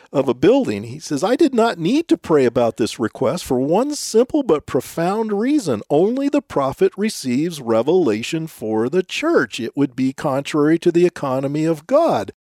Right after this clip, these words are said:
Well, it's contrary to the economy of God as it's been described by Joseph Smith himself. In fact, the reference for that last statement, contrary to the economy of God, goes to a book produced by the L D S Church titled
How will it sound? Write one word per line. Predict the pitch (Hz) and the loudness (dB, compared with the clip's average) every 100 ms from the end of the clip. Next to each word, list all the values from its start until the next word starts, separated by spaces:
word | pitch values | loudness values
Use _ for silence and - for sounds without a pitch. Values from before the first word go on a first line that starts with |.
| _ | _
Well, | - 220 | 2 4
it's | 214 | 4
contrary | - 254 311 - 196 180 | 2 0 0 4 4 4
to | 185 | 2
the | 170 | 2
economy | 165 202 190 180 170 | 2 0 0 0 0
of | 165 143 | 0 0
God | 196 247 208 190 _ | -2 2 0 0 _
as | 208 226 240 233 208 - | -2 0 2 0 -2 0
it's | 208 - | 0 0
been | - 208 185 | 0 2 2
described | 185 - 208 240 285 226 190 156 | 0 0 0 2 2 0 -2 -2
by | 180 175 | 2 2
Joseph | 156 139 196 196 - 196 180 _ | -2 2 4 4 2 2 2 _
Smith | - - 160 139 - | -12 -2 2 2 0
himself. | 196 202 214 - 349 285 180 | 0 0 0 2 2 2 -2
In | 160 | -2
fact, | 208 180 - | 0 0 0
the | 147 | 0
reference | 165 311 - 139 143 | 2 0 0 -4 -4
for | - 151 | -2 2
that | 156 - | 2 0
last | 156 156 - | 0 0 -2
statement, | - 185 302 302 113 117 _ _ _ | -2 2 2 0 -6 -8 _ _ _
contrary | - 190 - 175 147 | -4 -4 2 0 2
to | |
the | 139 | 0
economy | 139 185 165 151 | 0 -2 -2 -2
of | 143 156 | -4 0
God, | 311 262 190 _ _ _ - | 2 2 0 _ _ _ 2
goes | 190 208 - | 4 4 -2
to | - 247 220 214 | -2 2 2 0
a | 165 151 | -2 -2
book | 147 294 339 - - _ - | 0 4 4 2 -8 _ -2
produced | 180 147 226 277 - | -2 2 4 4 2
by | 156 190 320 | 2 2 2
the | 285 | 4
L | 160 151 | 4 2
D | 151 151 | 2 0
S | - | 0
Church | - 170 233 - | 2 2 0 -4
titled | 190 277 208 214 | 0 2 2 0